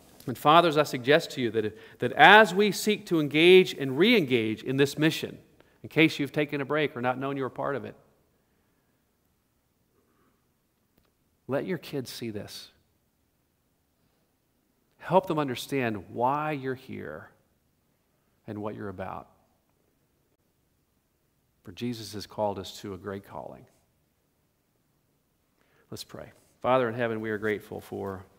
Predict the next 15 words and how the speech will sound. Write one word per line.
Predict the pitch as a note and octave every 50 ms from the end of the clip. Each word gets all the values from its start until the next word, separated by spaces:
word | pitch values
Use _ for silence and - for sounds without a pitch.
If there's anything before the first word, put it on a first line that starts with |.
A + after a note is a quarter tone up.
| _ _
the | - G2+
mission | G2 A2 A2 - - G2+ G2 G2
that | F#2+ G2+
you've | G2+ G2+ G2
called | - - G2+ G2+ G2+ G2+
us | G2+ -
to | - -
be | - G2
part | - - - F#2+ F#2+ F#2
of, | F#2+ F#2 F#2+ G2 - - - - - - - - - - - - - - - - _ _ _ -
of | F#2 F2 - _ _ _
seeing | - - - - D3+ D3+ D3+ D3+ D3
your | C#3 C3+ -
kingdom | - - - C#3+ C#3+ C#3 C3+ C#3 B2+ B2 B2 A#2+ B2 - - _ _ _ _ _ _ _ _ _ _ _ - - - _ _ - - _ _
come | - - - C#3+ B2+ G#2+ G2 G2 G2 F2+